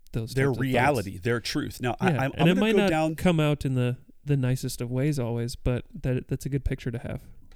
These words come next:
Speaker 2: I would say there's, there, like, you brought up something else as well, right? That I think that there are times where somebody feels they know you well enough that they can truly be their authentic, real self, warts, wrinkles, and all. Okay, that's, we've, we've addressed that.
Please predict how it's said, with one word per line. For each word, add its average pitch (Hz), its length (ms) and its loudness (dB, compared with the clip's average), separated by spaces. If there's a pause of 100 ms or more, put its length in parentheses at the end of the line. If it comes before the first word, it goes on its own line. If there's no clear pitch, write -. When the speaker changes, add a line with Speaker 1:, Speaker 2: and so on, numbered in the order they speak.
(840)
Speaker 2:
I 147 40 0
would 160 120 -2
say 165 120 -4
there's, 135 280 -4
there, 120 360 -6
like, 117 240 -4
you 151 80 -4
brought 135 180 2
up 113 80 -4
something 104 320 -4
else 98 180 -4
as - 140 -12
well, 104 240 -4
right? 95 220 -6 (400)
That 110 200 -2
I 120 80 -2
think 143 260 -4
that 123 120 -8
there 110 220 2 (120)
are 139 240 2
times 98 460 -6
where 107 140 -4
somebody 107 560 -4
feels 117 340 -6
they 110 140 -4
know 107 240 -2
you 107 160 -6
well 104 240 -4
enough 101 240 -6
that 104 140 -6
they 104 120 -4
can 101 160 -8
truly 110 380 -6
be 104 180 -4
their 98 240 -4
authentic, 101 560 -6
real 98 300 -6
self, 92 440 -4 (220)
warts, 101 520 -2 (580)
wrinkles, 95 580 -4
and 90 140 -4
all. 92 360 -8
Okay, 95 220 -8
that's, 101 320 -6 (260)
we've, 101 300 -8
we've 101 300 -6
addressed 95 420 -6
that. 87 220 -6